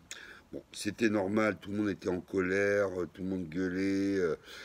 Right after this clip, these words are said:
c'est normal. Moi aussi, j'avais prévu en, en, en revenant du Maroc de, euh, de, d'envoyer mes, mes tokens sur Terra Station, sur Kucoin, sur M E X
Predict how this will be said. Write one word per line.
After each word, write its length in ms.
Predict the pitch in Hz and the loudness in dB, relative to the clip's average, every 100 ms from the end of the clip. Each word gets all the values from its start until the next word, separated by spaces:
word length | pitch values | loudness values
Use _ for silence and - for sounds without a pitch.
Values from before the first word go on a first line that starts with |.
| - - | -16 -12
c'est 280 | - 120 | 0 2
normal. 400 | 110 92 98 101 | 4 2 2 2
Moi 140 | 101 101 | 2 0
aussi, 260 | 98 104 | -2 -6
j'avais 240 | 98 90 85 | -2 0 -2
prévu 360 | - 95 92 | -4 -4 0
en, 400 | 101 85 78 73 73 67 55 | 0 0 -2 -4 -6 -8 -6
en, 720 | 71 80 73 73 67 67 60 | -4 -4 -4 -4 -4 -4 -4
en 60 | 82 | -2
revenant 320 | 95 95 98 | -2 -2 -2
du 100 | 87 | -4
Maroc 460 | 87 92 82 104 85 - - - - | -4 -4 0 -2 -2 -10 -16 -16 -16
de, 480 | 87 87 113 107 104 | -8 2 6 6 4
euh, 800 | 85 98 95 92 90 87 87 85 82 | 2 2 2 0 0 0 0 -2 -2
de, 380 | 82 98 95 92 | -2 0 0 -2
d'envoyer 580 | 85 107 98 98 98 107 | 0 0 2 0 0 0
mes, 280 | 98 92 90 | 0 0 0
mes 160 | 95 | -2
tokens 600 | 87 98 85 104 101 98 90 | -2 -2 -2 -2 0 -2 -4
sur 320 | - 90 80 | -8 -8 -6
Terra 260 | 107 92 90 | -4 -2 -2
Station, 720 | - 98 87 - 95 95 95 - 87 87 78 | -4 -6 -6 -4 -2 -2 -4 -8 -14 -16 -16
sur 280 | - 104 - | -6 -4 -4
Kucoin, 680 | - 95 - 95 98 98 90 90 80 - | -12 -10 0 2 4 2 -2 -10 -16 -14
sur 260 | - 98 | -6 -4
M 180 | - 101 - | -2 -4 -2
E 240 | 85 95 90 82 | -2 0 -2 -4
X 400 | 92 - - | -8 -10 -16